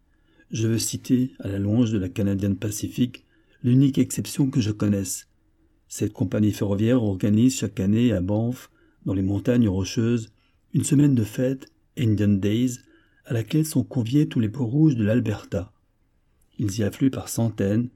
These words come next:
et se disputent, entre autres prix, ceux qui récompensent les plus beaux costumes, généreuse initiative qui retardera la disparition des arts indiens dans cette province canadienne.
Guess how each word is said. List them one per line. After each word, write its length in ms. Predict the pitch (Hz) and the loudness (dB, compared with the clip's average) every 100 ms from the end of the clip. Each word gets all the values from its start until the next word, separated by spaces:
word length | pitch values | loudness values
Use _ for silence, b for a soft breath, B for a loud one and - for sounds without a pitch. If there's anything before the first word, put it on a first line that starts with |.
| _ _ | _ _
et 60 | - | -12
se 160 | - 107 | -4 -2
disputent, 580 | 110 - - 143 139 _ _ - | -2 -6 -6 -6 -6 _ _ -10
entre 220 | - 123 | -8 2
autres 260 | 131 - 85 | 0 0 -10
prix, 400 | - 131 135 131 _ _ b b b | 2 4 4 2 _ _ b b b
ceux 280 | - - 135 | -10 0 0
qui 200 | 131 113 | 0 -4
récompensent 720 | 107 104 107 107 113 131 131 | -4 -2 -4 -2 -2 -2 -2
les 100 | 110 | -4
plus 160 | 95 110 | -2 0
beaux 160 | 107 | 0
costumes, 600 | 98 107 - - 123 143 135 b b b b b | 0 -4 -4 2 4 4 -2 b b b b b
généreuse 520 | 123 123 131 113 107 | -2 2 2 2 2
initiative 760 | 110 131 131 101 - 151 156 156 | 6 4 4 -6 -4 0 0 0
qui 160 | - 104 | -6 -4
retardera 600 | 127 131 123 113 120 135 | -4 -4 -4 -4 -2 0
la 80 | 107 | -2
disparition 640 | 101 - 104 98 - 139 | -4 -6 -4 -4 -2 2
des 180 | 107 98 | 2 0
arts 180 | 101 101 | -2 0
indiens 460 | 101 104 123 131 - b - | 0 2 2 0 -4 b -8
dans 80 | |
cette 200 | 110 101 | -4 -4
province 420 | - 95 98 92 - | -4 -4 -2 -4 -4
canadienne. 640 | 98 98 92 98 90 92 | -4 -4 -4 -4 -4 -6